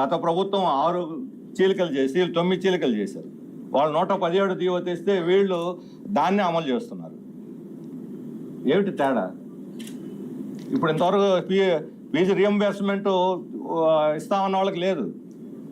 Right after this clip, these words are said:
ఇవ్వలేదు. హాస్టల్ ఫీజులు లేక, ఆ, గ-, పిల్లలు వెనకబడి ఉన్నారు, ఆ, ఇబ్బందులు పడుతున్నారు. అటు మొత్తం విద్యా వ్యవస్థ కూడా స్ట్రీమ్‌లైన్ చేయాల్సిన అవసరం ఉంది.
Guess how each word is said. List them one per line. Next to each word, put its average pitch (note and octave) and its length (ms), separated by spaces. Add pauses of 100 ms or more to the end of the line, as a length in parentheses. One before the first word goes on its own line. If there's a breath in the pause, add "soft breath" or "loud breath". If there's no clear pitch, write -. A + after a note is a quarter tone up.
(520)
ఇవ్వలేదు. D#3 320
హాస్టల్ D#3+ 380
ఫీజులు E3+ 260
లేక, E3 440 (460 loud breath)
ఆ, C3+ 340
గ-, C3 480 (100)
పిల్లలు D#3 340 (100)
వెనకబడి C#3+ 360
ఉన్నారు, F#2+ 240 (140)
ఆ, G#2+ 380 (160)
ఇబ్బందులు D#3+ 300
పడుతున్నారు. G#2+ 440 (760)
అటు B2+ 100
మొత్తం C3 300
విద్యా D3+ 320
వ్యవస్థ F3 320
కూడా E3+ 220
స్ట్రీమ్‌లైన్ D#3 520
చేయాల్సిన B2+ 280
అవసరం C#3 360
ఉంది. F3 260